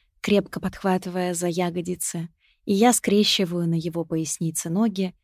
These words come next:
и утыкаюсь носом ему в грудь. Почувствовав его теплоту, я начинаю рыдать. "Ты здесь!" Мой голос звучит приглушённо,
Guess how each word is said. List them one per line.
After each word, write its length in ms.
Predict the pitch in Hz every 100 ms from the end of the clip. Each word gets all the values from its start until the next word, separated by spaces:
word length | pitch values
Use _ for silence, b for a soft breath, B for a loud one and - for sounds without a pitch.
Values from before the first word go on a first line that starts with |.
| _ -
и 100 | 233
утыкаюсь 680 | 196 175 - 180 175 -
носом 340 | 185 185 - 160
ему 300 | 151 151 156
в 100 | -
грудь. 400 | 165 165 - - _ _ _ _ _ _ _ _ - _
Почувствовав 640 | - 196 220 196 - 170 165
его 240 | 180 170
теплоту, 640 | 165 160 160 160 208 247 - _ - - _ -
я 200 | 170 180
начинаю 500 | 185 - 160 160 156
рыдать. 480 | 147 143 143 - _ _ _ _ - _ _ _ _ _ _ _ _ _ _
"Ты 120 | -
здесь!" 560 | 196 196 208 147 - - _ _ _ _ _ _ _ _ _ _
Мой 200 | 185 190
голос 400 | 185 190 175 -
звучит 380 | 175 170 175 -
приглушённо, 720 | 175 175 165 - 196 180